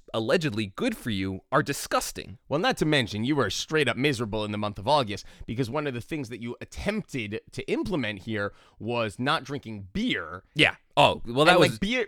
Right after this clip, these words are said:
Speaker 2: beer is basically, like,
Speaker 1: That's, like,
Speaker 2: the, the food of
Speaker 1: eighty-nine percent
Speaker 2: your
Speaker 1: of
Speaker 2: soul. It
Speaker 1: You're right. That's
Speaker 2: fuels your
Speaker 1: <laughs>
Speaker 2: spirit.
Speaker 1: my entire diet. And I did cut out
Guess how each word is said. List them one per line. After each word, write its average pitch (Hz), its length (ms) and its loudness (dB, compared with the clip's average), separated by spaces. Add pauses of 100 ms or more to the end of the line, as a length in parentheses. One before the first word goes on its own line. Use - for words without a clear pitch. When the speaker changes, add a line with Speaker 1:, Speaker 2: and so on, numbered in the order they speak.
(100)
Speaker 2:
beer 277 260 -2
is 180 120 0
basically, 175 480 -2
like, 156 320 0
Speaker 1:
That's, 175 180 8
like, 185 120 4
Speaker 2:
the, 165 60 2
the 180 40 4
food 185 80 8
of 175 60 4
Speaker 1:
eighty-nine 160 360 8
percent 135 260 12
Speaker 2:
your 117 40 4
Speaker 1:
of 107 60 0
Speaker 2:
soul. 160 460 2
It 139 40 -2
Speaker 1:
You're 151 100 6
right. - 120 -4
That's 143 160 6
Speaker 2:
fuels 214 240 4
your 202 120 2
Speaker 1:
<laughs> - 0 -
Speaker 2:
spirit. 180 360 2
Speaker 1:
my 151 120 6
entire 147 520 6
diet. 131 420 8 (240)
And 147 120 4
I 131 100 6
did 175 280 -4
cut 160 220 4
out 127 220 8